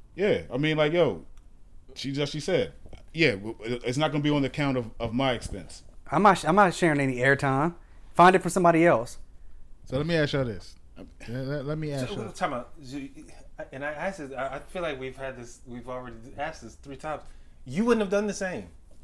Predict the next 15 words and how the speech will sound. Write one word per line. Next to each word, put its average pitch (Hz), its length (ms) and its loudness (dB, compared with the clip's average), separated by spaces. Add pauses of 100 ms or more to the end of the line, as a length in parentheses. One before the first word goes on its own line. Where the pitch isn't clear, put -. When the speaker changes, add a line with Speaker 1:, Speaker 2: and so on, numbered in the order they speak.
(400)
Speaker 2:
I'm 185 140 0
a 151 60 2
black 165 320 4
man. 113 400 -6
I'm 156 140 0
already 160 300 6
knocked 123 300 -2
down 117 140 -4
a 107 40 -10
peg. 107 360 -4 (760)
Like, 147 440 6
I'm 175 140 6
not 190 160 10
Rachel 151 240 6
Nichols. 131 480 -2